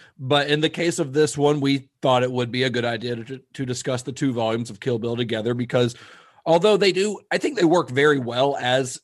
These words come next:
two separate films, like a part one and part two. I think that cliffhanger at the end of part one is incredible. But they were, of course, originally conceived as a single film,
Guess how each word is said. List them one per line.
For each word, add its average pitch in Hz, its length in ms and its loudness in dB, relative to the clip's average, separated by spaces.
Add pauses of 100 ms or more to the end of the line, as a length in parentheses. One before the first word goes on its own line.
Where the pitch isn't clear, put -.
two 156 160 -4
separate 123 400 -6
films, 151 260 -2
like 127 120 -4
a 127 40 -2
part 139 280 0
one 123 180 0
and 113 100 -6
part 127 240 -2
two. 131 280 0
I 117 40 0
think 120 200 -4
that 123 120 -6
cliffhanger 123 520 -4
at 113 80 -8
the 113 80 -4
end 110 80 -6
of 104 160 -12
part 123 200 -4
one 113 220 -2
is 107 220 -10 (160)
incredible. 123 680 -4 (440)
But 165 140 0
they 175 120 6
were, 151 340 6
of 120 100 -6
course, 131 340 0
originally 113 480 -4
conceived 107 520 -10
as 113 220 -10
a 107 60 -8
single 107 360 -8
film, 165 520 0